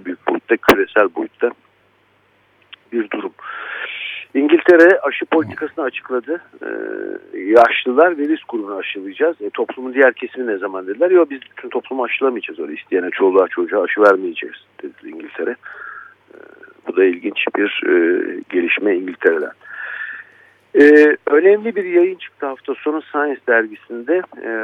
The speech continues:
Ramanan Laxminarayan ve arkadaşları Hindistan'daki iki çalışma ve bu iki çalışmada, e, çok fazla sayıda milyonlarla ifade edilen, e, bir,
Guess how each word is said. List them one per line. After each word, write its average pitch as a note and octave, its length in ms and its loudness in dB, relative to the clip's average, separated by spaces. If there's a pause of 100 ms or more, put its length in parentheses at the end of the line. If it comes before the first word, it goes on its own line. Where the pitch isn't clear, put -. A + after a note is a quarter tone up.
(160)
Ramanan C#3 640 0 (100)
Laxminarayan A#2+ 1120 0
ve F#2 80 -4
arkadaşları G2+ 720 -8 (240)
Hindistan'daki G#2+ 880 -6
iki D#3+ 440 0
çalışma A#2 480 4
ve E3 120 6 (360)
bu C#3 100 -2
iki E3+ 180 -8
çalışmada, D3 800 0 (120)
e, - 20 2 (840)
çok - 240 2
fazla A#2 400 4 (120)
sayıda G#2 420 -2 (140)
milyonlarla G2 600 -4
ifade F2+ 380 -6
edilen, C3+ 280 -4 (580)
e, G1+ 60 -20 (1040)
bir, A2 280 -4